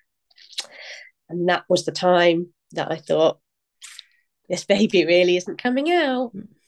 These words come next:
Speaker 1: And that's when I agreed to the Syntocin drip.
Speaker 2: And were you able to control how intense that drip was in terms of, uh, requesting a low dose or anything like that? It sounds like you maybe would have asked for that. You seem quite savvy.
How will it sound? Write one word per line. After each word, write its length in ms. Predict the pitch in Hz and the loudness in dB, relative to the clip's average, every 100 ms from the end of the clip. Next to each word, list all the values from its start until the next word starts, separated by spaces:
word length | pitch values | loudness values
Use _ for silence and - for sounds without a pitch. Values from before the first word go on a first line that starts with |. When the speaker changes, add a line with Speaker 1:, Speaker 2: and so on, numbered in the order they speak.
| _ _ _ - | _ _ _ -18
Speaker 1:
And 240 | 165 165 | -14 -10
that's 240 | 160 - - | -12 -12 -8
when 100 | 170 | -4
I 120 | 160 | -4
agreed 280 | 156 156 151 | -2 -6 -6
to 100 | - | -8
the 80 | - | -8
Syntocin 720 | 156 151 160 151 - 151 151 | -8 -2 -2 -2 -4 -4 -6
drip. 300 | - - - _ - _ _ _ - - - - - | -4 -4 -4 _ -20 _ _ _ -18 -18 -20 -18 -4
Speaker 2:
And 280 | 214 208 208 | -2 -2 0
were 60 | 220 | 2
you 180 | 220 240 | 4 4
able 240 | 226 220 | 2 0
to 720 | 220 208 214 202 202 196 - - - | -4 -2 0 0 2 0 -2 -10 -12
control 560 | 208 196 - 196 190 | -8 -8 -2 2 2
how 280 | 196 - 185 | 0 -4 -4
intense 520 | 185 185 - 185 - | -2 -4 -4 -6 -6
that 200 | - - | -8 -8
drip 220 | - - - | -6 -6 -4
was 440 | 190 175 - - - - | -2 0 -2 -6 -10 -8
in 160 | 180 175 | -8 -6
terms 340 | 175 175 170 | -4 -4 -4
of, 260 | 165 170 - _ - | -4 -6 -12 _ -8
uh, 100 | 160 | -4
requesting 560 | 175 170 180 - - 170 | -4 -4 -8 -8 -4 -2
a 40 | |
low 240 | 170 175 165 | 0 0 -2
dose 500 | 165 175 165 165 - | -2 -2 -2 -6 -8
or 60 | |
anything 320 | 165 170 170 | -6 -6 -6
like 160 | 170 165 | -6 -4
that? 180 | 165 - | -4 -4
It 60 | |
sounds 280 | - 165 160 | -6 -4 -4
like 140 | 165 - | -6 -4
you 120 | 170 | -2
maybe 500 | 165 160 151 156 151 | -2 -2 -2 -2 -4
would 120 | 170 | -6
have 80 | 156 | -4
asked 240 | 156 143 - | -4 -6 -6
for 80 | |
that. 240 | 147 143 - | -4 -4 -6
You 80 | 165 | -8
seem 380 | 147 151 156 | -4 -4 -6
quite 260 | - - - | -8 -8 -6
savvy. 500 | - 151 143 143 | -4 -2 0 -2